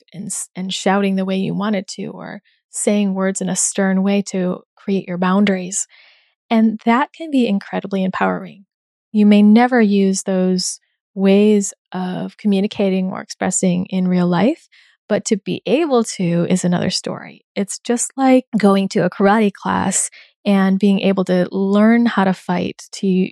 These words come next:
to use your body and let your muscles know how to do that, but then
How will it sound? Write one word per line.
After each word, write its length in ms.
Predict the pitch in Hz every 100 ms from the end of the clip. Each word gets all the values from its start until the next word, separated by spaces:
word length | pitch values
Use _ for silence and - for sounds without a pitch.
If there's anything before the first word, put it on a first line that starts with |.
| -
to 120 | -
use 320 | 185 208 233
your 80 | 240
body 420 | 208 190 190 190
and 260 | 180 180 -
let 220 | 208 190 -
your 100 | 196
muscles 540 | 196 208 - 196 190
know 420 | 190 185 190 208
how 220 | 208 196
to 120 | 190 190
do 240 | 247 254
that, 300 | 180 175 - _ _ _ -
but 140 | 196
then 380 | - 202 202 202